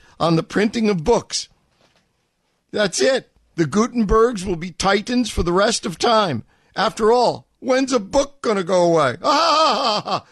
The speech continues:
Yeah, ha, ha, ha, ha, ha. Uh, we don't buy books anymore, uh, but a couple of books were necessary, and everyone I grew up with had books in their house,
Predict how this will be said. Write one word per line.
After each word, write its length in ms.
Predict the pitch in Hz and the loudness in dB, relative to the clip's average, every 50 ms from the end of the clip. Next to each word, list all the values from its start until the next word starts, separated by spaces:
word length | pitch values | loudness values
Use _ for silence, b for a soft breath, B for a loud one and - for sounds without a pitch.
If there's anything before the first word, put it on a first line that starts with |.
| b b b | b b b
Yeah, 220 | 190 262 294 277 | -4 -2 0 0
ha, 220 | - 330 330 294 240 | 2 2 2 2 2
ha, 200 | - 277 247 208 | 2 2 2 2
ha, 180 | 190 254 220 190 - | 2 0 -2 -2 0
ha, 180 | 214 208 180 | -2 -2 -2
ha. 340 | - - 180 170 139 - - b b b b b b b b b b b b b b b b b | -2 -2 -2 -2 -2 -2 -6 b b b b b b b b b b b b b b b b b
Uh, 180 | 143 143 131 107 - _ _ _ _ _ _ _ _ _ _ | 0 0 -2 -2 -6 _ _ _ _ _ _ _ _ _ _
we 160 | - 143 180 196 | -4 -2 0 2
don't 180 | 208 196 - | 2 0 0
buy 220 | - 214 202 196 170 | 2 2 2 2 0
books 280 | 139 139 - - - | -2 -4 -6 -6 -8
anymore, 640 | 131 127 120 113 113 107 104 98 101 127 160 160 156 _ _ _ _ _ _ _ _ _ _ | -8 -6 -6 -6 -4 -4 -4 -4 -6 -6 -6 -10 -12 _ _ _ _ _ _ _ _ _ _
uh, 120 | - 104 - - _ _ | -10 -10 -10 -12 _ _
but 320 | 131 135 135 131 127 _ _ _ _ _ _ _ _ _ _ _ _ _ _ _ _ _ _ _ _ - | 0 0 0 0 0 _ _ _ _ _ _ _ _ _ _ _ _ _ _ _ _ _ _ _ _ -6
a 80 | 131 127 | -4 -4
couple 280 | - 190 - - 220 180 | -2 -4 -4 -2 -2 -4
of 120 | 147 120 | -2 -2
books 260 | 135 175 147 - - | -2 -4 -4 -4 -6
were 140 | 151 139 135 | -4 -2 0
necessary, 840 | 131 143 156 151 - 156 135 - - 117 110 104 104 104 110 113 - _ b b b b b b b b _ - | 0 0 0 0 -2 -4 -6 -4 -4 -4 -2 -2 -4 -6 -6 -8 -12 _ b b b b b b b b _ -4
and 220 | 117 113 113 117 | -2 -2 0 0
everyone 760 | 151 175 175 196 185 160 143 147 147 147 143 143 139 139 143 - - _ - | 0 0 -2 -2 -2 0 0 2 2 2 0 0 -2 -4 -4 -8 -12 _ -4
I 180 | 120 131 139 135 | -2 -2 0 -2
grew 260 | 123 127 139 135 131 | -2 -2 -2 0 0
up 180 | 135 131 - - | 0 -2 -4 -6
with 360 | 101 92 95 104 - - - b b b b b b b b b | -6 -6 -6 -8 -10 -16 -20 b b b b b b b b b
had 340 | b - 135 131 127 117 104 | b -2 0 0 0 0 -2
books 340 | 127 127 120 - - - - _ - | -4 -4 -4 -4 -8 -12 -12 _ -6
in 220 | 120 123 120 113 | -4 -2 -2 0
their 200 | 110 110 110 110 | -2 -2 -4 -4
house, 480 | 117 123 113 104 107 107 110 - - | -4 -4 -2 -2 -2 -4 -4 -6 -10